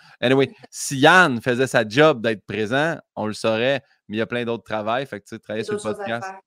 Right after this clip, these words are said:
Speaker 1: de son Champino, c'est pas l'affaire la plus, la plus fun pour lui. À l'opposé,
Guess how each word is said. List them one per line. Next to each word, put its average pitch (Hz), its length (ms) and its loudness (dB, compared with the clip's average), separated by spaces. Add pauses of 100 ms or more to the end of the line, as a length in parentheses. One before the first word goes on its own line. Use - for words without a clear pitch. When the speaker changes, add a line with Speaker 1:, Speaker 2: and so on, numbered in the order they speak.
(320)
Speaker 1:
de 101 60 -14
son 104 180 -12
Champino, 107 460 -12
c'est - 100 -20
pas 107 80 -6
l'affaire 104 280 -6
la 98 120 -8
plus, 98 300 -12
la 95 140 -12
plus 95 160 -14
fun 104 200 -10
pour 98 180 -6
lui. 143 180 -8 (540)
À 117 80 6
l'opposé, 135 560 2